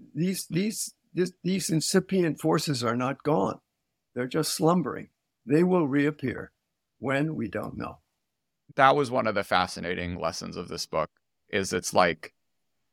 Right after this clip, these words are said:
Speaker 2: it, it's, it's almost like the high politics version of that.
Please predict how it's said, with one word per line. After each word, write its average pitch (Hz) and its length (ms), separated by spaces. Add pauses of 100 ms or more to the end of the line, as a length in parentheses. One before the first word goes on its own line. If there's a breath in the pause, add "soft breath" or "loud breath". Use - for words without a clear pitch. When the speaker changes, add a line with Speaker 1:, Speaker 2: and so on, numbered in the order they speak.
(560)
Speaker 2:
it, 165 160
it's, 160 360
it's 143 180
almost 151 320
like 120 160
the 104 80
high 101 300
politics 147 580
version 160 400
of 160 140
that. 170 300